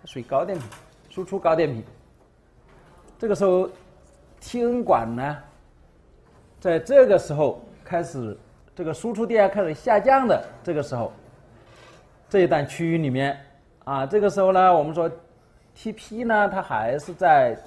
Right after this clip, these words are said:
可变电阻区，但是T N管的这个状态呢在发生变化，它原来是截止的，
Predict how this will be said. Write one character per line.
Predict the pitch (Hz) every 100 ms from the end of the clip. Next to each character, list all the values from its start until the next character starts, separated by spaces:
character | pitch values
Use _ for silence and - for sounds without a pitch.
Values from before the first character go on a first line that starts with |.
| -
可 | -
变 | 120 147
电 | 151 170
阻 | 117
区， | 104 151 180 - _ _ _ - _ _ -
但 | 185
是 | 165 170
T | - - 226
N | - 220 226
管 | 185 131 123
的 | 113 139 131 127 - - _ _ _ _ _
这 | 180
个 | 160
状 | 160 262 208
态 | 156
呢 | 147
在 | 143 139
发 | 127
生 | 123 139
变 | 214 143
化， | 117 - _
它 | 190
原 | 170 139
来 | 202
是 | 214
截 | 208 160 196
止 | 131
的， | 98 98